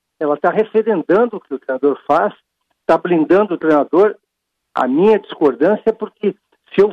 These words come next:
fosse dirigente, eu já teria sentado algumas vezes com o treinador e exigido algumas mudanças dele. Afinal de contas, ele não pode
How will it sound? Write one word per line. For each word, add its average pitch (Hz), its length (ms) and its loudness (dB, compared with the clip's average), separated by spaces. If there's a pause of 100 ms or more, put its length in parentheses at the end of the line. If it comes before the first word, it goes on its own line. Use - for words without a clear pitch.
fosse 175 300 -4
dirigente, 131 540 -6
eu 151 80 0
já 156 120 2
teria 160 360 -2
sentado 151 420 0
algumas 196 540 0
vezes 180 240 0
com - 100 -8
o 139 60 -2
treinador 143 440 -2
e 208 60 -2
exigido 190 500 -6 (320)
algumas 208 440 0
mudanças 226 520 -2
dele. 220 240 2 (380)
Afinal 147 240 0
de 139 80 -16
contas, 220 300 -2 (440)
ele 156 220 2
não 233 120 2
pode 233 300 0